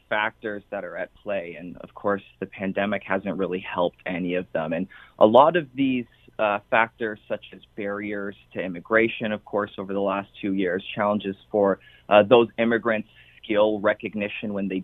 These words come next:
do land here in Canada, supply chain challenges that everyone is well aware of, uh, as well as the increased demand on our supply chain that really hasn't been seen. And all of this is also paired with, of course, a lot of conversations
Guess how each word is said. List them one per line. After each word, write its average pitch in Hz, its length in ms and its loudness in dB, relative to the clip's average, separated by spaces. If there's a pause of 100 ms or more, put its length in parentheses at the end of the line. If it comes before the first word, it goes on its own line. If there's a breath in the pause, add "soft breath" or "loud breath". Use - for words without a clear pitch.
do 98 260 2
land 107 440 0
here 107 200 0
in 104 120 -4
Canada, 101 580 0 (460 loud breath)
supply 123 600 4 (140)
chain 123 220 -2 (120)
challenges 117 680 -2
that 98 240 -2
everyone 110 360 -4
is 98 140 -12
well 120 540 4
aware 110 460 4
of, 110 240 4 (160)
uh, 95 280 0
as 101 60 -8 (100)
well 104 240 2
as 107 140 0 (420 soft breath)
the 101 200 0
increased 156 540 -2 (160)
demand 107 640 0
on 95 140 -6
our 92 160 -4
supply 95 360 -2
chain 101 300 -6
that 92 180 -4
really 127 280 -2
hasn't 104 520 -2
been 95 200 -2 (120)
seen. 92 320 -4
And 92 280 -4
all 135 240 0
of 165 100 -4
this 135 180 2
is 117 140 0
also 95 400 2 (100)
paired 107 360 6
with, 95 180 2 (380 loud breath)
of 101 120 -8
course, 101 300 4
a 90 60 2
lot 95 320 4
of 113 100 -10
conversations 98 960 0